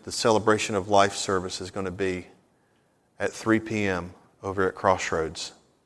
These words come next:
at the, at the, the, uh, the, uh, Sharpsburg campus in,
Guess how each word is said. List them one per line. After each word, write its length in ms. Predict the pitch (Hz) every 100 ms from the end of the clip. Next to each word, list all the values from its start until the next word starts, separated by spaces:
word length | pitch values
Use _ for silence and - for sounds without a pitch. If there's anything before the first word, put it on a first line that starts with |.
| _
at 120 | 104
the, 220 | - 98 92
at 120 | -
the, 200 | 95 95 - _ -
the, 280 | 98 92 90
uh, 60 | - - - - - - _
the, 220 | 90 90
uh, 180 | 82 80 - - _ _ _ _ _ -
Sharpsburg 600 | - 104 98 - 104 98
campus 480 | - 98 92 92
in, 60 | -